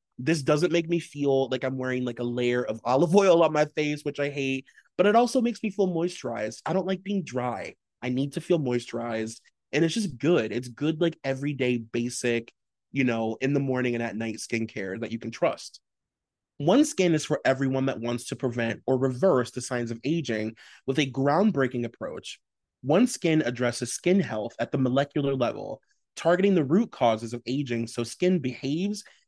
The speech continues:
feels, and appears younger. It's time for you to experience a new skin health routine at a discounted rate today.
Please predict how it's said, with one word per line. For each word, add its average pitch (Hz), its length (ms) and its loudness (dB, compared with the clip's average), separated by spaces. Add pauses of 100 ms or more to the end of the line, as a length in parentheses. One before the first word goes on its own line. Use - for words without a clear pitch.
(200)
feels, 135 440 2
and 139 140 0
appears 127 640 -2
younger. 113 560 -6 (240)
It's 147 160 -2
time 240 180 6
for 285 100 0
you 214 140 6
to 160 140 6
experience 127 600 -4
a 120 60 0
new 139 240 2
skin 208 320 0
health 185 300 2
routine 110 500 -4 (340)
at 127 140 0
a 120 40 -6
discounted 143 520 -2
rate 113 220 -2
today. 78 420 -6